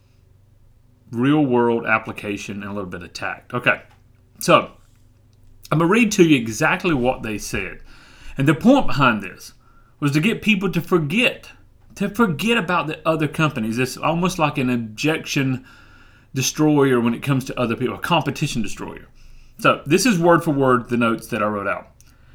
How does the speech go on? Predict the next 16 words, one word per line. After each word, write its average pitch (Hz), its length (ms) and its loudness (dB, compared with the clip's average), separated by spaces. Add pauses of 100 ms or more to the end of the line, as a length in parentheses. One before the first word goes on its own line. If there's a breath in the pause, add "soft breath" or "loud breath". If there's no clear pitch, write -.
(320 soft breath)
"The - 180 -4
other 233 240 8
companies 131 760 2
in 143 180 2
the 135 180 0
insurance 131 380 2
business 101 420 -12
try 175 220 2
to 180 180 2
overload 139 640 2
you 117 80 -2
with 110 160 -8
so 180 500 0
many 180 360 0
tiny 151 400 -2
details. 123 640 -8